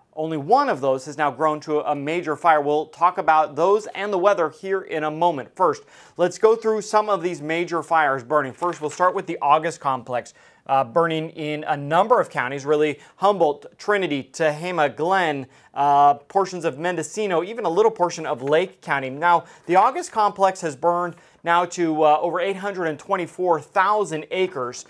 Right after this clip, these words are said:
Uh, progress is being made. In fact, most of the containment is here on that eastern edge and even the southern edge. But there was still some activity yesterday in this southwestern portion. And of course, firefighters still continuing to see this fire burn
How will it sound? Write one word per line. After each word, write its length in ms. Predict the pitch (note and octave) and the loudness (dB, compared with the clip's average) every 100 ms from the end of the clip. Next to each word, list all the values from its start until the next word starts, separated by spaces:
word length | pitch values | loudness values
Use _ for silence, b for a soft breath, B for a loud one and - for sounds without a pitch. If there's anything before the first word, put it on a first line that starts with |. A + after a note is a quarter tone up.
| B B | B B
Uh, 260 | - D3 D3 | 4 6 6
progress 640 | C#3+ - F3+ G3 G3 F#3+ | 2 -6 2 4 4 2
is 140 | F#3+ G3+ | 0 2
being 240 | A3+ F#3+ | -2 0
made. 180 | E3+ E3+ | 0 -2
In 60 | |
fact, 260 | F3 E3 D#3 | 0 0 0
most 260 | E3 A#3+ C4 | -2 -2 -2
of 40 | |
the 60 | A#3 | -6
containment 480 | F#3+ F#3 F3 E3+ D#3 | -6 -6 -4 -4 -6
is 120 | C#3+ | -2
here 120 | F#3 | 0
on 80 | D#3+ | 0
that 180 | D3+ - | -2 -6
eastern 420 | G#3+ A#3+ B3+ G3 | -8 -8 -6 -4
edge 260 | D#3+ D#3 D3 | 0 0 0
and 120 | D#3 | -6
even 200 | F3+ F3 | -6 -6
the 120 | C#3 | -6
southern 600 | B2 - - G#3 - G3+ | -8 -10 2 2 2 -4
edge. 300 | C3+ A#2 A2 B B B | -2 -4 -4 B B B
But 120 | G3 | 0
there 140 | G3 G3 | 2 4
was 260 | G3 A#3+ | 4 2
still 200 | B3+ A#3 | 2 0
some 180 | A#3 A3 | 0 0
activity 460 | G3 G3 G3+ F#3+ F#3+ | -2 0 -2 -2 -2
yesterday 540 | E3 G3 G3 E3 D#3+ | 0 0 0 0 2
in 100 | D#3 | 0
this 240 | D3 C#3+ - | -2 -6 -12
southwestern 800 | - - F#3+ G#3+ F3 F3+ F3+ D#3 | -8 -2 0 0 0 0 0 -6
portion. 500 | - D#3+ D3+ E3+ E3+ B B B | -2 -2 -2 -8 -10 B B B
And 100 | D3 | -10
of 100 | D#3 | 0
course, 300 | F3+ F3 - | 2 2 2
firefighters 460 | E3+ F3 F3 D#3 | 0 2 2 0
still 240 | - F#3+ F#3 | -4 -2 -2
continuing 600 | F3+ D#3+ F3+ F3 E3+ D#3 B - | -4 -8 -6 -4 -4 -8 B -16
to 120 | D#3+ | -12
see 200 | - F3 | -6 0
this 300 | D#3+ D#3 - - | 2 0 -4 -18
fire 340 | - E3+ E3+ D3+ | 0 2 4 2
burn 380 | B2+ E3+ F3 | 2 2 2